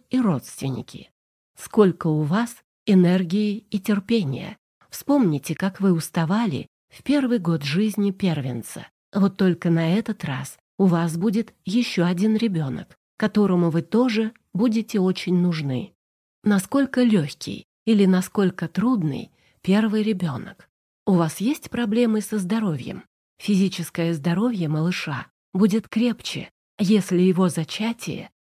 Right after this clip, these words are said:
происходит как минимум через восемнадцать месяцев после рождения предыдущего.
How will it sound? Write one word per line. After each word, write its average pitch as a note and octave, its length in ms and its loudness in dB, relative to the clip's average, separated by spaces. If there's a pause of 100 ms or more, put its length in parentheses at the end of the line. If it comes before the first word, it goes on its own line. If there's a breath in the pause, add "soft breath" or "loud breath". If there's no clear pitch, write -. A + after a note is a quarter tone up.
происходит A3+ 800 2
как F3 240 -4
минимум F3+ 540 2 (220)
через A#3 360 0
восемнадцать A3 760 -2
месяцев G#3 680 -4 (200)
после A3 420 2
рождения F3+ 640 0
предыдущего. F3 960 -4